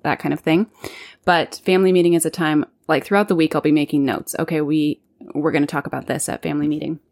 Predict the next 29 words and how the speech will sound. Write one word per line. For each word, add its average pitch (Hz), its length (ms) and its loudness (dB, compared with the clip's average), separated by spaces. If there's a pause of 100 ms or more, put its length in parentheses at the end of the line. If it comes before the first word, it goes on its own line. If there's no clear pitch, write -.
(680)
And 170 380 2 (800)
so 160 340 4
when 170 220 0
I 156 360 -2
say, 160 520 0 (120)
"Hey, 185 200 -14 (440)
you - 160 -2
know, - 100 0
we 170 200 4
need 185 160 2
to 175 80 -4
be 165 340 0 (400)
doing 160 260 2
our 151 260 -2 (160)
morning 202 360 2
chores," 156 500 -4 (1300)
I 202 60 2
talk 190 220 2
about 170 440 2 (320)
how - 180 0
we 175 160 4
all 170 200 4
play 170 340 0
a 170 100 0
role 147 520 0 (340)
in 156 160 0
making 147 500 0
this - 380 -4
home - 440 -2